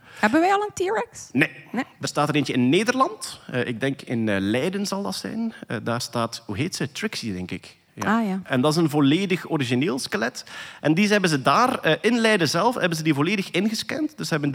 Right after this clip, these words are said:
Speaker 2: een drie D-scans genomen van die, eh, botten. En dan hebben ze een paar joekels van drie D-printers gekocht. En zij printen het skelet opnieuw voor andere musea.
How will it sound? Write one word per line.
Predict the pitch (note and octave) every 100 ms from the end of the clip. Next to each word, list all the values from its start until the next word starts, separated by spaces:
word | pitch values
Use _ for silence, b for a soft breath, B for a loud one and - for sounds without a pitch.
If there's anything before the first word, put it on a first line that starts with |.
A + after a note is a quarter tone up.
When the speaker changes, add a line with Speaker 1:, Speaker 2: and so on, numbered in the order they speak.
| C#3+
Speaker 2:
een | C3
drie | G3
D-scans | - F#3+ F#3+
genomen | - E3+ E3 C#3
van | C#3
die, | B2+ A#2 A2
eh, | G#2
botten. | C#3 G3 D4 B B B
En | -
dan | E3
hebben | F#3 F#3
ze |
een | E3+ D3+
paar | D3+ D3+ C#3+
joekels | D3+ C3 A3+ G#3 F3 -
van | D#3
drie | D3 C3+ A2 C3+
D-printers | - A#3 A#3 -
gekocht. | F#3+ - D#4 - - - -
En | D#3+
zij | D3 D3+
printen | C#3+ - G#3 C4 B3 G#3
het | F3+
skelet | - F#3+ F#3+
opnieuw | F#3 G3 A#3+
voor | G#3 F3
andere | G#3+ G#3 G3
musea. | F3+ D#3 C#3+ G#2+